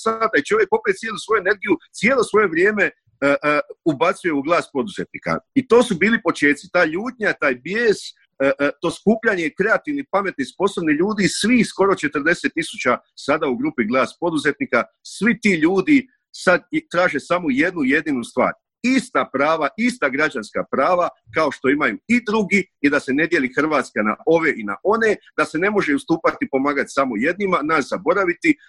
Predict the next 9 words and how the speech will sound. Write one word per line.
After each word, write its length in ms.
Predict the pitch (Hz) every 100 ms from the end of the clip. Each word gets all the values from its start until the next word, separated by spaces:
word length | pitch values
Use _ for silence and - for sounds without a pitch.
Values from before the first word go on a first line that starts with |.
| _
Tražimo 400 | 143 190 156 123
da 100 | 120
budemo 400 | 123 170 151 117
sad 260 | - 147 123
mi 180 | 160 180
svi 300 | - 254 233
okupljeni 520 | 170 - - 117 117
našim 300 | 131 120 95
zdravljem, 540 | 90 123 143 165 262